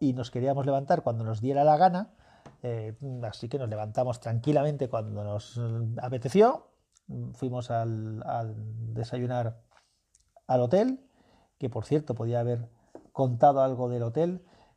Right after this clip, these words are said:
Mira, digo, si me da tiempo hacer una pausa y a buscar, eh, porque hoy me ha dado por grabar a lo,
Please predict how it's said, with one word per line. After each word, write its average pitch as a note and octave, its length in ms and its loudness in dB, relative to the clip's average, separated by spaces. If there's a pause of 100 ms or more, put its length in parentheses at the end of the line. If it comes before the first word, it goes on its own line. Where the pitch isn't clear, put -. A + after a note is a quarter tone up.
Mira, A#2 140 -6
digo, A#2 280 -2
si A#2+ 120 -6
me B2+ 80 -4
da C#3+ 160 -2
tiempo E3 380 0
hacer D3 180 2
una C3 240 -2
pausa C#3+ 680 4
y C3+ 140 -2
a C3 40 2
buscar, D3 680 0 (240)
eh, A2+ 580 -2
porque A#2 240 0
hoy D#3 140 6
me E3 80 6
ha D#3+ 40 10
dado D#3 220 10
por D#3+ 160 4
grabar C3+ 500 6
a D3 120 4
lo, A#2 500 0